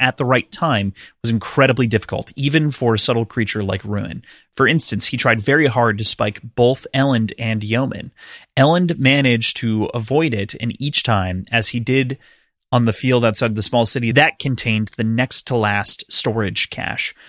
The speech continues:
Ruin actually did manage to get a spike into Yeoman once. Yeoman, however, removed the spike before Ruin got a firm grip on him. It was much easier for Ruin to get a hold on people who were passionate and impulsive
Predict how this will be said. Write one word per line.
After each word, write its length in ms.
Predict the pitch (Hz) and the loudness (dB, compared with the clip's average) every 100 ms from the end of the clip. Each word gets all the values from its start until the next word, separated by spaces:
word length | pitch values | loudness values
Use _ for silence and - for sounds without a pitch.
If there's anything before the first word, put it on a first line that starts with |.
| - _ _ 131 | -20 _ _ 6
Ruin 260 | 160 208 | 6 6
actually 360 | - 131 - 127 | 4 2 0 0
did 200 | 135 127 | 2 2
manage 360 | 120 113 110 - | 2 2 0 -2
to 60 | |
get 120 | 113 | -2
a 60 | 110 | 2
spike 360 | - - 110 - | 2 0 -2 -4
into 300 | 120 107 117 | -8 -6 -4
Yeoman 440 | 107 98 92 95 - - | -4 -4 -6 -10 -12 -4
once. 500 | 110 98 - - - - | -2 0 2 0 -2 0
Yeoman, 500 | 123 185 139 113 127 | 4 4 4 2 -2
however, 400 | - 117 110 120 123 | 0 2 4 2 2
removed 460 | 123 123 170 226 | 2 2 0 0
the 60 | 117 | 0
spike 320 | - 110 104 | 0 0 -2
before 320 | 120 - 120 | -4 0 0
Ruin 240 | 117 120 113 | 0 -2 0
got 140 | 113 | -2
a 40 | 110 | -2
firm 340 | 120 117 110 | -2 -2 -2
grip 200 | 147 147 | -2 0
on 140 | 123 | -2
him. 160 | - 110 - - - - | -4 -12 -14 -20 -16 -2
It 60 | 127 | 2
was 180 | 120 | 2
much 280 | 127 185 - | 4 2 2
easier 340 | 156 139 135 117 | 0 2 2 0
for 160 | 123 | 0
Ruin 260 | 120 117 113 | 2 2 0
to 100 | 113 | 0
get 120 | 113 | -2
a 40 | |
hold 300 | 104 135 127 | -2 -4 -2
on 300 | - 120 120 | -2 -2 -2
people 500 | 110 131 117 110 107 - | -4 -4 0 0 -2 -8
who 140 | - 113 | -8 -6
were 80 | 110 | -6
passionate 600 | - 160 143 - 101 - | -2 0 0 -2 -6 -6
and 100 | - | -8
impulsive 760 | 113 - - 160 - 110 85 | -6 -6 -4 -2 0 -2 -6